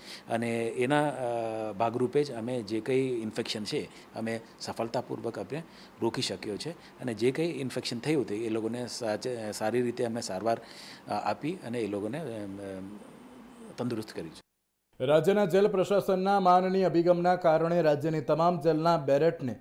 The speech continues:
Speaker 2: પ્રતિદિન નિયમિત રીતે સેનિટાઇઝ તથા તમામ કેદીઓનું તબીબી પરીક્ષણ કરવામાં આવે છે. એટલું જ નહીં, પરંતુ રાજ્યની તમામ જેલમાં રસીકરણની એંસી ટકા કામગીરી પણ પૂર્ણ કરવામાં આવી રહી છે.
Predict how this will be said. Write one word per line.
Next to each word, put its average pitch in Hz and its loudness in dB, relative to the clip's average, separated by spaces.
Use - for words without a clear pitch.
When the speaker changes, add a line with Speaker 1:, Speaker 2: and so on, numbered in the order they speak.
Speaker 2:
પ્રતિદિન 190 4
નિયમિત 196 2
રીતે 170 2
સેનિટાઇઝ 170 4
તથા 151 2
તમામ 156 -2
કેદીઓનું 165 0
તબીબી 170 2
પરીક્ષણ 160 -2
કરવામાં 131 0
આવે 98 -10
છે. 123 -12
એટલું 151 6
જ 165 0
નહીં, 190 2
પરંતુ 185 6
રાજ્યની 175 6
તમામ 175 4
જેલમાં 165 4
રસીકરણની 156 0
એંસી 147 -4
ટકા 170 0
કામગીરી 151 0
પણ 156 -2
પૂર્ણ 143 -2
કરવામાં 123 0
આવી 90 -6
રહી 85 -12
છે. - -8